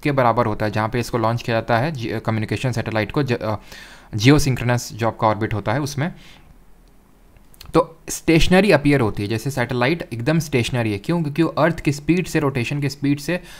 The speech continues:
यानी कि जब हमारी अर्थ एक रोटेशन तेईस घंटे और छप्पन मिनट में कंप्लीट करती है, उसी में अपना भी रोटेशन कंप्लीट करती है। तो इसका भी टाइम पीरियड ट्वेंटी फ़ोर आवर्स का होता है और स्टेशनरी अपीयर होती है इसीलिए,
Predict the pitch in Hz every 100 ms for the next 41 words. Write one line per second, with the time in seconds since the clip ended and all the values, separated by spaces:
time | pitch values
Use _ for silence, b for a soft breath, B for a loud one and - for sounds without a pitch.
0 | B - 117 135 135 131 123 127 139 131
1 | 127 131 135 123 120 147 139 127 123 117
2 | 113 131 117 107 131 131 127 127 113 120
3 | 123 120 117 175 143 139 170 156 120 120
4 | 127 123 117 110 113 110 104 104 - 98
5 | - 98 95 - - - 139 - 170 170
6 | 143 143 156 156 123 131 131 135 135 131
7 | 139 139 180 170 135 123 135 143 131 131
8 | 120 104 117 135 110 95 95